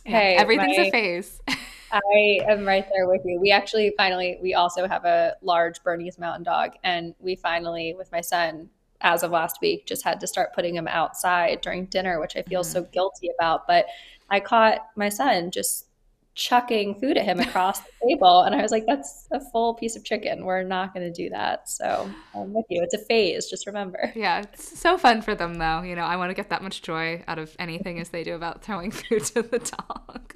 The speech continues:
Speaker 2: It's so true.
Speaker 1: It's the little things. Um, what advice would you give to a mom who's maybe in a similar situation, has young kids, um, looking to start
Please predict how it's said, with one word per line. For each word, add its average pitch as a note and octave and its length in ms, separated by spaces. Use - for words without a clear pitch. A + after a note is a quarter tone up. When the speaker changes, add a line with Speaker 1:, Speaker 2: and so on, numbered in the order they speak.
Speaker 2:
It's - 280
so F#3+ 100
true. F3 100
Speaker 1:
It's - 120
the - 60
little F3 260
things. E3+ 600
Um, G3 480
what G3+ 300
advice G#3+ 400
would A#3 160
you G3 100
give F3 480
to - 120
a G3 40
mom F3 360
who's F3+ 220
maybe E3 300
in F3 200
a - 60
similar A#3 260
situation, F#3 480
has E3+ 300
young E3+ 180
kids, E3+ 460
um, E3+ 280
looking F3 280
to F3+ 80
start - 340